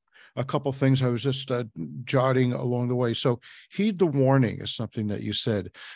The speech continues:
That stands not only for blizzards in the Colorado Plains, but that's also for hurricanes.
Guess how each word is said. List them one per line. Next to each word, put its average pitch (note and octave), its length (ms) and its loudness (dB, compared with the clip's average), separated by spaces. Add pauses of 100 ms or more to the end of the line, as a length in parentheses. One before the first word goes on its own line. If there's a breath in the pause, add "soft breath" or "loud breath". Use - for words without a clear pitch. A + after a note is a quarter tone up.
(120 loud breath)
That D#3+ 180 4
stands D3 520 4
not C3 180 4
only B2 280 0
for A2 200 -6
blizzards A2+ 600 2
in G#2 100 2
the G#2 80 0
Colorado G#2+ 560 0
Plains, C3+ 340 2
but - 160 -10
that's C#3 240 -2
also A#2+ 320 -2
for F#2 160 -10
hurricanes. B2+ 760 -2